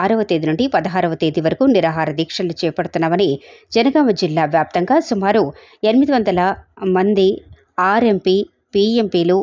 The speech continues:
ఈ ర్యాలీలో పాల్గొని రిలే నిరాహార దీక్షల్లో పాల్గొంటారని, మారుమూల ప్రాంతాల్లో ప్రథమ చికిత్స చేసి ప్రజల ప్రాణాలు కాపాడేది ఆర్ఎంపీ, పీఎంపీలని ఎన్నో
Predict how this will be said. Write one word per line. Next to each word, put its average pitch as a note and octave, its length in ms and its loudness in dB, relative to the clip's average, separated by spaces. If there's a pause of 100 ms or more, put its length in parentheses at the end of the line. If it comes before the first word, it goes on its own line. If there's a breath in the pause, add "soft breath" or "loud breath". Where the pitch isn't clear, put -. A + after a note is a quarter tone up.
(140)
ఈ G#3 80 0 (100)
ర్యాలీలో F3 340 2
పాల్గొని E3 440 0 (420 loud breath)
రిలే B3 200 4 (100)
నిరాహార E3+ 300 0
దీక్షల్లో D#3+ 420 -4 (100)
పాల్గొంటారని, D#3 580 -2 (500)
మారుమూల B3 460 2
ప్రాంతాల్లో F3+ 580 -2 (400 loud breath)
ప్రథమ C4+ 260 2
చికిత్స A3 340 -2 (120)
చేసి E3+ 240 -2 (160)
ప్రజల G3+ 380 2
ప్రాణాలు E3 400 0 (160)
కాపాడేది F3 560 0 (440 loud breath)
ఆర్ఎంపీ, G#3 460 0 (260)
పీఎంపీలని F3+ 640 2 (440 soft breath)
ఎన్నో C4 220 2